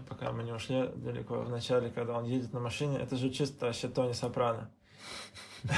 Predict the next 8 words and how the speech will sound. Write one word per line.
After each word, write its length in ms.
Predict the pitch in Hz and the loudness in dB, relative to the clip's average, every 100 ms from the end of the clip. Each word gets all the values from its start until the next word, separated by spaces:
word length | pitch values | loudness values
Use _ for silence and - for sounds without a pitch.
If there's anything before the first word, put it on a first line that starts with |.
| 90 - - - - - - - 208 240 - 160 | 4 4 -2 -4 -4 -6 -8 0 2 2 0 -6
Что-то 320 | - 127 - 135 | -4 -4 2 4
рассказывает, 580 | 127 156 160 143 - | 6 8 8 8 4
и 40 | 135 | 2
потом 340 | 135 160 147 | 6 8 8
он 180 | 143 135 | 6 6
рассказывает 580 | 131 123 147 143 135 131 | 4 6 6 6 4 2
потихоньку, 640 | 139 147 - 214 208 123 - - - - - | 0 4 6 6 4 -2 -4 -18 -20 -12 2
но, 160 | 135 | 8